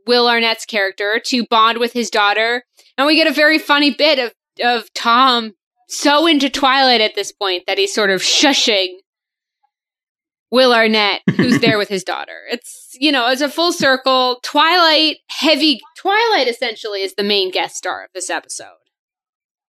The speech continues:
Speaker 2: Yeah. Yeah. I give it, I give it two,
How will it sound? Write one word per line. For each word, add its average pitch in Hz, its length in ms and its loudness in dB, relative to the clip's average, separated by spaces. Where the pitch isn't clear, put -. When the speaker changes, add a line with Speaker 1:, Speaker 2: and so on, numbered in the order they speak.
Speaker 2:
Yeah. 90 260 -2
Yeah. 127 300 2
I 113 80 2
give 123 160 4
it, 127 180 4
I 110 60 0
give 123 140 2
it 123 160 -2
two, 135 600 4